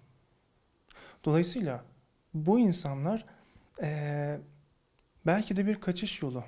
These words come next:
belki de bir problem çözme yolu olarak değerlendiriyorlar bu durumu. Çünkü bir işe yaramayacaklarını düşünüyorlar. Dolayısıyla da, eee, insanları öncelikle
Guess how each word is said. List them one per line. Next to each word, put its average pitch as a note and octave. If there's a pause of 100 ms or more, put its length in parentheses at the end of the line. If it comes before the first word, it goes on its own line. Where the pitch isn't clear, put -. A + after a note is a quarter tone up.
belki F3
de D#3
bir F3
problem D#3+
çözme D#3+
yolu C3+
olarak B2+ (480)
değerlendiriyorlar B2+
bu C3+
durumu. C#3 (540)
Çünkü G3 (640)
bir F3+
işe G#3
yaramayacaklarını D3
düşünüyorlar. C3 (1900)
Dolayısıyla G#3+
da, D3 (480)
eee, D3+
insanları F#3 (760)
öncelikle F3+